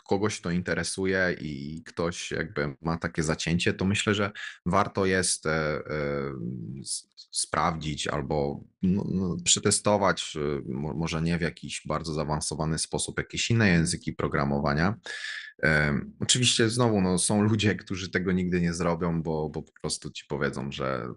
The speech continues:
"Słuchaj, stary, ja mam swoje życie, tam o szesnastej zamykam laptopa i,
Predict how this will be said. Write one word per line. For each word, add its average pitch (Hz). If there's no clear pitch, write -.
"Słuchaj, 87
stary, 76
ja 65
mam 65
swoje 67
życie, 69
tam 53
o 58
szesnastej -
zamykam 64
laptopa 65
i, 60